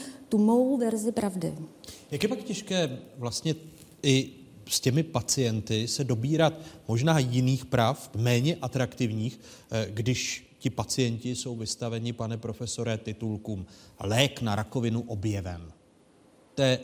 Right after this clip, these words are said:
Speaker 2: zkratkovité, atraktivní formě a vy mu pak máte říct: „No ale ten lék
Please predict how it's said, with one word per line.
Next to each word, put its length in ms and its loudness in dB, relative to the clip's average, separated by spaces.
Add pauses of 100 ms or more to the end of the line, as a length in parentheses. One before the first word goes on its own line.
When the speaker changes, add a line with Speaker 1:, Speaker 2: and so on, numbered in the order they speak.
(120)
Speaker 2:
zkratkovité, 1200 -2 (140)
atraktivní 720 -2
formě 580 -2 (500)
a 80 -4
vy 120 4
mu 120 6
pak 280 0
máte 300 0
říct: 280 -4
„No 180 -4
ale 200 0
ten 320 -4
lék 440 2